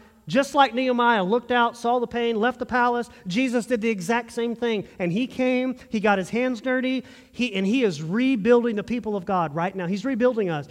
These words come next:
and he's rebuilding us to take us to a new Jerusalem. A new Jerusalem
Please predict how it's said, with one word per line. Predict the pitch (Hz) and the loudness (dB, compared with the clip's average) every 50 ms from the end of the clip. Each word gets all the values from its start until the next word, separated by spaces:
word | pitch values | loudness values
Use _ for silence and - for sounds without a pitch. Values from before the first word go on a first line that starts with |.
| - - - | -10 -4 0
and | 220 226 | 0 0
he's | 226 165 | 0 0
rebuilding | 214 226 208 180 233 269 294 262 254 220 | 0 -2 0 2 2 0 2 0 0 0
us | 208 208 196 - | -2 -2 -4 -6
to | - 202 | -8 -6
take | - 233 294 294 - | -4 -4 -4 -2 -4
us | 220 202 | -6 -6
to | - - 208 | -6 -8 -6
a | 180 175 | -4 -2
new | 185 202 214 | -2 -4 -4
Jerusalem. | 160 170 175 196 226 - - - 151 135 120 117 - _ _ _ _ _ _ _ _ _ _ _ _ _ _ _ _ _ _ _ _ _ _ _ _ _ _ _ _ - - | -6 -6 -6 -8 -8 -8 -8 -10 -10 -10 -12 -14 -20 _ _ _ _ _ _ _ _ _ _ _ _ _ _ _ _ _ _ _ _ _ _ _ _ _ _ _ _ -10 -2
A | 202 208 | 2 4
new | 220 226 262 233 | 4 4 4 2
Jerusalem | 180 214 214 233 269 269 - - 220 202 190 180 180 175 175 175 | 2 0 0 2 2 0 0 -2 -4 -2 0 0 0 -2 -4 -6